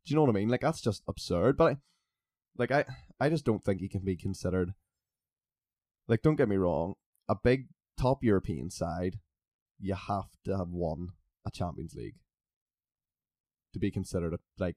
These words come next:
one of the biggest clubs in Europe, I think. I don't think, or, like, a European Cup in general. Do you know what I mean? And that's why, like, if you ask me personally, Inter Milan or A C Milan is a bigger club than Juventus.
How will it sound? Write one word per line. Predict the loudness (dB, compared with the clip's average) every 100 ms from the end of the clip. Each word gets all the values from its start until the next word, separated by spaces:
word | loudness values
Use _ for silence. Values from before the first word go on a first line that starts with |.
| _ -6
one | -2
of | -2
the | -4
biggest | -8 -10
clubs | -8 -6
in | -6
Europe, | -8 -10 -10
I | -12
think. | -12 -10
I | -4
don't | -2 -2
think, | -4 0
or, | 0 0
like, | -2 -6
a | -2
European | 0 0 -2 -6
Cup | -6 -8
in | -8
general. | -8 -6 -6 -6
Do | -2
you |
know | -2
what | -2
I | -4
mean? | -8 -10 _ _ -14 -14 _ _
And | 0
that's | 2 2
why, | 0
like, | 0 -4
if |
you | 0
ask | 0 0
me | -4
personally, | -4 -4 -2 -4 -4 _ _ _ -4
Inter | -2 0
Milan | 0 0 -4 -4 -6 -8 _ -2
or | 0
A | 0
C | -2 -4
Milan | -4 0 0 -2
is | -4
a | -6
bigger | -4 -4 -4
club | -6 -6
than | -4 -4
Juventus. | -4 -6 -6 -8